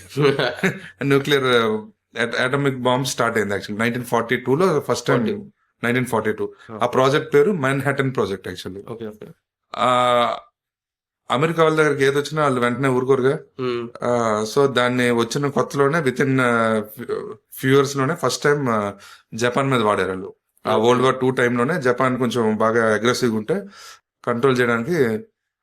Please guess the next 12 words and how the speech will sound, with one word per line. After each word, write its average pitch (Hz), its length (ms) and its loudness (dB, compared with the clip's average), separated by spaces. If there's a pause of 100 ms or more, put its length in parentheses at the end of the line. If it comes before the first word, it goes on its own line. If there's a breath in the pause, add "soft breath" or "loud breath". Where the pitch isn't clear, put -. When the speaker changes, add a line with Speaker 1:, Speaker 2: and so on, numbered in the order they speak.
(160)
Speaker 2:
ఆ, 110 100 -6 (1300)
హి-, 127 220 0 (260)
మీ-, 127 180 -4 (220)
అందరికీ 139 280 2
తెలిసిన 135 220 0
స్టోరీయే 123 320 2
కదా, 110 180 4
హిరోషిమా 123 520 2
నాగాసాకి. 110 440 0
Speaker 1:
నాగాసాకి, - 480 -6 (100)
ఆ. 110 220 -10
Speaker 2:
ఆ, 107 400 -2